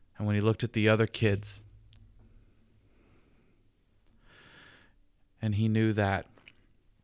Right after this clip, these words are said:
he had the answers and they didn't, he felt so much power and so much joy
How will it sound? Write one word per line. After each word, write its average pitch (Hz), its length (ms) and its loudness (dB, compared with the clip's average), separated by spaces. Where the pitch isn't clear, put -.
he 123 260 2
had 107 200 4
the 98 180 -2
answers 107 420 0
and 95 120 -8
they 92 140 -6
didn't, 101 380 -6
he 104 140 -6
felt 98 300 -6
so 104 180 -4
much 104 280 -2
power 101 500 -6
and 110 160 -12
so 107 220 -6
much 107 240 -4
joy 101 440 -6